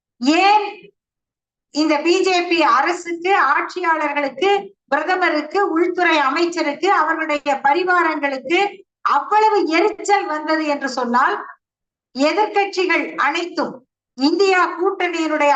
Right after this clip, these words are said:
அனைத்து அங்கங்களும், தமிழ்நாட்டினுடைய எம் பிக்கள் அத்துணை பேரும் இந்த அரசியல் சாசனத்தை அழிப்பதற்கு, இதனுடைய கூறுகளுக்கு எதிராக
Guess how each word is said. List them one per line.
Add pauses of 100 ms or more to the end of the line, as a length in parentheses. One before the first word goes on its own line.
அனைத்து
அங்கங்களும், (540)
தமிழ்நாட்டினுடைய (680)
எம்
பிக்கள்
அத்துணை
பேரும் (580)
இந்த
அரசியல்
சாசனத்தை (120)
அழிப்பதற்கு, (480)
இதனுடைய (800)
கூறுகளுக்கு
எதிராக